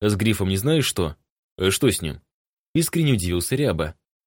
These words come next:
"Ну, приняли его или нет?" "Не знаю. Я сам по себе был".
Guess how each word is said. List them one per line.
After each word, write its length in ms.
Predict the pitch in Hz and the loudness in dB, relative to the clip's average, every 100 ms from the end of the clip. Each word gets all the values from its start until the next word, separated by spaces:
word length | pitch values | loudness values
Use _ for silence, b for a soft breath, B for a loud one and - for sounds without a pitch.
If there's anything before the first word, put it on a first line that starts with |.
| - | -4
"Ну, 280 | 92 87 | -2 0
приняли 400 | 80 120 143 107 | 0 2 4 2
его 260 | 87 78 73 | 2 -2 -4
или 180 | - 90 | -4 0
нет?" 340 | 98 92 76 _ _ _ _ _ - | 0 0 -4 _ _ _ _ _ -4
"Не 120 | 110 | -2
знаю. 480 | 92 87 92 78 - - | 0 0 0 -2 -8 -4
Я 80 | 101 | -2
сам 200 | 101 95 | 0 0
по 60 | 95 | 0
себе 320 | 135 135 107 | 0 2 2
был". 240 | 80 73 | 0 -4